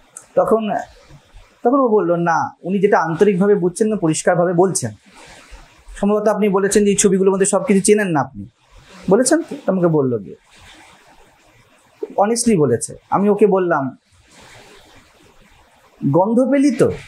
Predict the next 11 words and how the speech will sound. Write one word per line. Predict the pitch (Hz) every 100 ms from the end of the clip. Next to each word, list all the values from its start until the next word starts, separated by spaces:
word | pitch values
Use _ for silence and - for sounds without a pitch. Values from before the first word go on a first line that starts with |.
| - - - - _ - _ _ _ _ _
শব্দ | - - 220 185 240
দেখিস | 208 208 -
না, |
গন্ধ | 160 165 220
পেয়েছিস?" | 247 277 269 208 - - - - - - - - - _ _ _ -
আমি | 175
জানি | 202
না | 247
কতখানি | 240 208 214 220
বোঝাতে | 170 180 160
পারছি। | 131 143 -